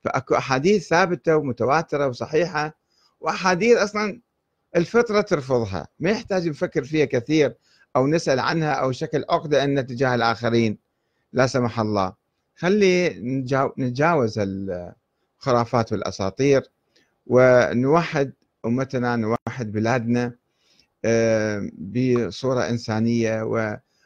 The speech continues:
وأيضًا مو فقط أنه ما نقاطع الآخرين، لا، يجب أن نحسن إليهم، آه، نتعاون معهم، نتحالف معهم، نتحد معهم، نت-، نتزاوج معهم، حتى نذيب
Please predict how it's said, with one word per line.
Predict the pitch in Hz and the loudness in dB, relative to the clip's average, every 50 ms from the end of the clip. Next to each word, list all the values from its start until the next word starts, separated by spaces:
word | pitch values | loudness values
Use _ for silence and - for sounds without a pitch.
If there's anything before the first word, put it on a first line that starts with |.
| _ _ _ | _ _ _
وأيضًا | - 131 - 151 175 190 190 175 185 196 196 185 - _ _ _ _ _ _ _ _ _ _ - | -2 0 2 4 4 4 4 4 2 0 0 -2 -6 _ _ _ _ _ _ _ _ _ _ -8
مو | 120 135 170 208 | -4 0 0 0
فقط | 190 214 196 - 185 180 - | 0 0 0 0 0 0 2
أنه | 123 156 151 151 147 143 143 123 82 80 - - - - _ _ _ - | 0 0 2 2 0 0 0 -2 -4 -8 -12 -14 -18 -20 _ _ _ -2
ما | 131 139 147 | 2 4 4
نقاطع | 160 147 - - 143 143 - - 101 98 | 4 2 4 4 2 2 4 2 0 2
الآخرين، | 123 110 95 117 110 107 117 110 113 113 117 | 2 2 2 0 0 0 -2 0 0 2 2
لا، | 135 165 190 190 160 156 | 2 2 2 2 2 0
يجب | 165 170 156 151 | 0 0 -2 -2
أن | 131 135 | 0 2
نحسن | 156 190 190 185 - - 131 104 | 2 0 0 -2 -6 -6 -4 -2
إليهم، | 110 123 147 160 170 156 156 156 151 151 151 139 _ _ _ _ _ _ _ _ _ _ _ - - | 0 0 2 0 0 0 0 0 -2 -2 -4 -6 _ _ _ _ _ _ _ _ _ _ _ -4 0
آه، | 113 110 107 104 104 104 104 101 | 2 2 2 2 2 0 0 0
نتعاون | 104 107 110 - 113 - - 147 165 180 180 170 | 0 -2 -2 -2 -2 0 2 2 4 4 4 2
معهم، | 160 156 135 - 156 156 151 160 156 156 151 151 151 151 151 151 123 120 107 107 | 2 2 2 0 0 0 0 -2 -2 -2 -2 -2 -2 -4 -4 -6 -6 -6 -6 -8
نتحالف | 98 - 101 - - 131 151 165 165 151 - 151 | -6 -8 -10 -6 -2 0 2 2 2 0 -2 -2
معهم، | 143 123 139 147 143 143 147 143 143 143 143 147 139 _ _ _ _ _ - | -2 -2 -2 -2 -2 -4 -4 -4 -4 -4 -4 -6 -8 _ _ _ _ _ -6
نتحد | 117 135 143 - - 156 160 156 143 139 | -4 -4 -4 -2 -4 -2 0 -2 -2 2
معهم، | 147 131 135 147 147 147 147 143 143 143 139 139 | 2 2 2 2 2 0 0 0 0 0 -2 0
نت-، | 117 113 107 107 98 - | 0 0 -2 -2 -6 -4
نتزاوج | 123 113 - 120 110 113 131 147 175 185 185 160 165 | -4 -2 0 0 2 4 6 6 6 6 4 4 2
معهم، | 170 151 160 170 170 170 170 165 160 156 _ _ _ _ _ _ _ _ _ | 2 4 4 4 2 2 0 0 -2 -4 _ _ _ _ _ _ _ _ _
حتى | - 147 151 - - 151 | -6 -6 -4 0 0 0
نذيب | 151 151 143 135 127 156 175 175 160 - | 2 2 0 -2 0 0 2 2 2 0